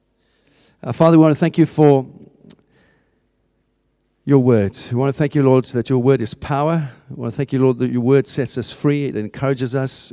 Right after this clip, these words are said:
It, uh, builds us up. It renews our minds. I wanna thank you, Lord, for the preached word. We wanna honor preaching this morning, uh, Lord, as a central part of what we do. Thank you for preachers. Thank you for men and women that faithfully prepare every week to hear from you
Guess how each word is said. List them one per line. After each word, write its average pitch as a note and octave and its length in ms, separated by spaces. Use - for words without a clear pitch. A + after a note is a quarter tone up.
It, A2+ 240
uh, G#2+ 100
builds B2+ 300
us C3 180
up. B2 300
It - 160
renews B2 440
our A#2+ 120
minds. F#2 640
I - 60
wanna A#2+ 120
thank D3+ 240
you, D#3 60
Lord, C#3+ 140
for C#3+ 140
the B2+ 60
preached - 420
word. A#2 200
We A2 60
wanna A#2+ 200
honor D3 180
preaching C#3 460
this A2+ 180
morning, G2+ 400
uh, G2+ 240
Lord, A#2 220
as G#2+ 100
a A#2 60
central C#3+ 420
part C3 400
of G#2+ 100
what A#2 140
we A#2+ 100
do. G#2 240
Thank D3+ 200
you D3+ 60
for D3+ 160
preachers. C3 560
Thank B2 220
you C3 80
for C3 200
men C3+ 260
and B2+ 120
women C3+ 380
that B2 160
faithfully D#3+ 560
prepare C3 500
every B2+ 220
week A#2+ 380
to - 120
hear D3+ 220
from D3 180
you C3 400